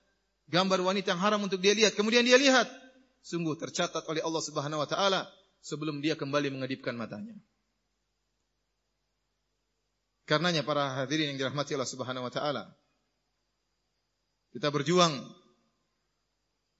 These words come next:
untuk senantiasa bertakwa kepada Allah Subhanahu wa taala.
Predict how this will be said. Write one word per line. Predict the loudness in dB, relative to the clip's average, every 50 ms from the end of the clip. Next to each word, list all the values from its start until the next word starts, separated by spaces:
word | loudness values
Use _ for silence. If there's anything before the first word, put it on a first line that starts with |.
| -12
untuk | -10 -10 -10 -10
senantiasa | -8 -8 -6 -2 0 0 0 0 -2
bertakwa | -2 -2 -2 -2 0 0 0 -2
kepada | 0 0 0 0 0
Allah | 0 0 -2 -2 -4
Subhanahu | -4 -4 -4 -2 -2 -2 -2
wa | -2
taala. | 0 2 2 4 4 2 0